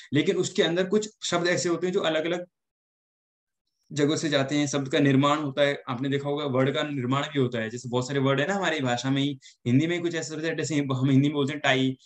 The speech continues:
या रेलगाड़ी, है ना, इनका कोई शब्द का मतलब नहीं है क्योंकि ये विदेशी शब्द हैं या बाहर foreign language से आए हैं। ऐसी हमारी भाषा, जैसे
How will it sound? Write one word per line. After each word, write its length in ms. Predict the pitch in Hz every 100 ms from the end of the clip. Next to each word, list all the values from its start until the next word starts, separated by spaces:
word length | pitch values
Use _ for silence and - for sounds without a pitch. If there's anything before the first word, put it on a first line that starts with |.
| _ 131
या 100 | 127
रेलगाड़ी, 680 | 131 139 131 127 131 131 131 _ 160
है 60 |
ना, 60 | 185
इनका 280 | 170 165 180
कोई 240 | 180 - -
शब्द 240 | 160 151
का 100 | 175
मतलब 420 | 151 143 147 160
नहीं 160 | 170 147
है 60 |
क्योंकि 240 | 131 151 180
ये 60 |
विदेशी 360 | 170 143 151 165
शब्द 240 | 165 135
हैं 120 | 147 151
या 200 | 147 135 _ 135 131 - -
बाहर 280 | 120 127 143 143
foreign 180 | 156 165
language 300 | 147 143 139
से 60 |
आए 160 | 123 110
हैं। 120 | 107 - - -
ऐसी 220 | - 143 180
हमारी 200 | 165 165
भाषा, 260 | 131 131
जैसे 220 | 156 147